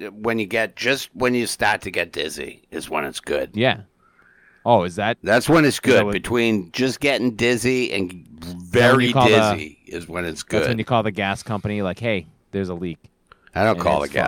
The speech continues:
Speaker 2: fucking
Speaker 1: company. The gas company
Speaker 2: groovy.
Speaker 1: calls me. <laughs>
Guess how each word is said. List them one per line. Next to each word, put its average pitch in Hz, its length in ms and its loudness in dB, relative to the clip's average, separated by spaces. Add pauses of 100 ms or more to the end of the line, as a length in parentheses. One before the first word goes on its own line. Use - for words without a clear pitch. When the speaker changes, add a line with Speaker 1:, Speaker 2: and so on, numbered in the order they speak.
Speaker 2:
fucking - 60 -8
Speaker 1:
company. 73 360 -4
The 80 100 -4
gas 82 300 2
company 82 340 -2
Speaker 2:
groovy. 73 60 -8
Speaker 1:
calls 71 340 -2
me. 69 380 -4
<laughs> - 540 -10